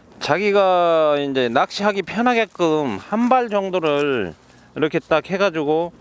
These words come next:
바늘 줄 길이를 조절을 해서, 어, 길-, 길면은 이렇게 이제 커팅을 해가지고 사용하는 게 좋습니다. 자, 이제 요 가을철에는 고기가 이제 많이 안 뜨니까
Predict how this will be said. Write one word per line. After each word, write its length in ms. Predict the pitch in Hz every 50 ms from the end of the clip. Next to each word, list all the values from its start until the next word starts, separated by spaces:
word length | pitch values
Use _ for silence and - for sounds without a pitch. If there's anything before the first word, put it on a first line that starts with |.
| - - - - - - - - -
바늘 280 | - 147 156 175 165 139
줄 220 | - 165 170 156
길이를 400 | - - 165 156 160 160 147 139
조절을 480 | 120 - 139 147 147 170 156 131 135 131
해서, 720 | 175 196 180 - 170 151 139 139 139 131 104 90 80 - - _ _ - - - - - - - - -
어, 500 | 101 101 104 104 101 101 101 101 98 90 - -
길-, 280 | - 170 196 165 - -
길면은 640 | - - 170 185 190 196 185 175 160 156 165 175 - -
이렇게 260 | 120 123 139 - 143
이제 160 | 139 127 123
커팅을 420 | 110 - 226 220 - 226 208 180 160
해가지고 600 | 165 208 190 190 160 143 143 135 147 156 165 165 - - - - - - - -
사용하는 580 | - - 160 185 185 170 151 143 180 190 185 170
게 100 | 139 113
좋습니다. 540 | - 135 127 - 139 120 113 95 92 80 - - - - - - - - - - - - - - - - - - - - - - - - - - - - - - - - - -
자, 120 | 92 90 80 73 - - - - - - - - - - - - - - - - - - - - _ - - - - -
이제 280 | 123 131 151 151 139 131 - - - - - - - - - - - - - - - - - - - - - - -
요 60 | 175
가을철에는 680 | - - - 139 175 214 226 - 214 202 208 196 190 165
고기가 380 | 143 170 180 202 202 190 170
이제 160 | 160 156 143 135
많이 340 | 110 110 117 143 196 214
안 260 | 180 110 117 147 165 165
뜨니까 840 | 202 202 196 185 165 - 156 135 127 131 131 127 110 87 78 82